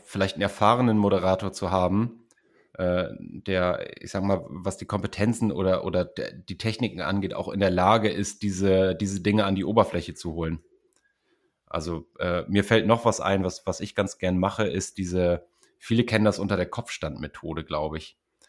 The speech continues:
Also wenn wir vorher bei, bei dieser Gather Data Phase, und wir haben da jetzt fünf oder sechs Themen, wo das, wo das Team, äh, gesagt hat, „Okay, das, das wäre es wert, mal drüber zu sprechen.“ Und ich ahne schon, das ist etwas, äh, da liegt was im Argen.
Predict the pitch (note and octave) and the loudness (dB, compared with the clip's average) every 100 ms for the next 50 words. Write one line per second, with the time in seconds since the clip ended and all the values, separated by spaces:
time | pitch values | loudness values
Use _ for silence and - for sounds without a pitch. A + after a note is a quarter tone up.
0 | _ _ - E2 E2+ F2 F2+ F2+ - A#2 | _ _ -10 -6 -2 0 0 -2 4 6
1 | B2+ A2 F#2 F#2+ F#2+ F#2 - F2+ F#2 F2+ | 6 6 6 4 4 0 -2 -2 0 0
2 | F2 F#2 - F#2 F2+ F2+ E2 B2 B2+ A2 | 0 -2 -6 -4 -2 0 2 0 0 2
3 | G#2 G2 F#2 F2+ F2 G#2+ G2 - - C3 | 4 4 2 -2 0 2 0 0 -2 0
4 | - F#2 E2+ F2 - B2 C#3+ D3+ C3 G#2 | 0 -2 0 -2 -2 2 4 4 4 4
5 | F#2 - - F#2 F#2 - A2+ G#2+ G2 F#2+ | 2 -2 -8 -4 -4 -4 0 4 4 2
6 | - F2+ F2 - F#2 F2 F2 G2 F2 - | -2 -2 -2 -8 -6 -6 -6 -6 -8 -4
7 | G#2 G2 - - F2 - G2+ F#2+ F2+ G2+ | -4 -4 -6 -14 -16 -2 -2 -2 -4 4
8 | G#2+ G2 F#2+ F#2+ F#2+ F#2 - - A2 A2+ | 4 4 -2 -2 -4 -4 -8 -6 -4 -2
9 | G2+ B2 - _ _ _ _ _ _ _ | 0 -2 -4 _ _ _ _ _ _ _
10 | - G2+ - G2+ A2+ C3+ B2+ - A#2+ A#2 | -2 -2 2 6 8 8 4 4 6 6
11 | A2+ G2+ G#2+ G2 G#2 - G2+ - G2+ - | 4 2 0 0 -8 -2 -2 4 4 4
12 | - F#2+ F#2+ F#2+ F#2+ F2 F#2+ F#2+ A#2 G#2+ | -6 0 4 4 2 0 -2 0 2 2
13 | - F#2 F#2+ G2+ E2 D#2 | 2 -2 4 4 2 -6